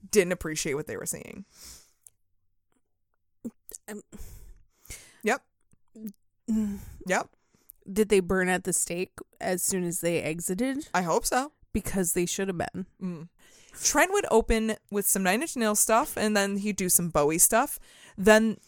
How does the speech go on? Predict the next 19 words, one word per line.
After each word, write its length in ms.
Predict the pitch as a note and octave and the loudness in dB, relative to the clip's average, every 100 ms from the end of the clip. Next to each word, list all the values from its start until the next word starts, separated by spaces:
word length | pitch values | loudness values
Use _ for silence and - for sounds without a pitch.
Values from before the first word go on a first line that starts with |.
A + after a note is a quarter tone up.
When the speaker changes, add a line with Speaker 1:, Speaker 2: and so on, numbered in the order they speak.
| _ - | _ 4
Speaker 1:
Bowie 240 | F3 F3 | 6 6
would 140 | D3 | 2
come 140 | - F#3+ | 0 2
out. 280 | C4+ D4+ - | 4 4 2
They'd 160 | G3+ | 0
do 140 | G3 F#3+ | 0 0
some 180 | - | -2
duets, 480 | F3 E3+ F#3+ C4+ - - | -2 2 4 4 2 -2
incre-, 840 | G3+ F#3+ - G3 G3 A3 C4 C4+ - | -4 -4 -6 -8 -2 6 6 6 2
including 680 | A3 A3 C#4+ C#4+ C4+ B3+ | -2 -2 -2 0 0 -2
the 200 | G3+ A3 | -2 -2
incredible 840 | - G#3+ G#3+ - - A3 A#3+ A#3 B3 | 0 -2 -6 -10 4 4 4 0 -2
fucking 760 | A#3+ - A#3 - A#3+ A#3 A3+ A#3 - | -4 2 2 2 -4 -2 -2 -4 -6
duet 420 | F3+ G3 G#3 G#3+ - | -4 2 4 4 4
of 120 | D#3+ | -6
Hurt 380 | - - F#3+ - | -4 -2 -2 -2
that 160 | D4 | -4
they 140 | - D4 | -2 0
do, 420 | D4+ D4 D4 D4 | 0 0 0 -4